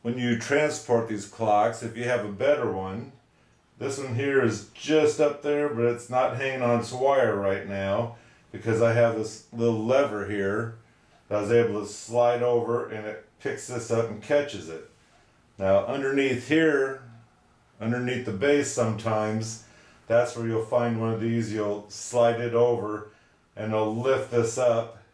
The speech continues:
and make it tight so you can transport it. The main reason why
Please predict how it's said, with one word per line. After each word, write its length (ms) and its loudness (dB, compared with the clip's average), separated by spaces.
and 120 -6
make 180 2
it 200 -10
tight 420 0
so 140 -12
you 140 -6
can 260 -10
transport 760 -2
it. 180 -12
The 60 -10
main 300 0
reason 360 2
why 520 2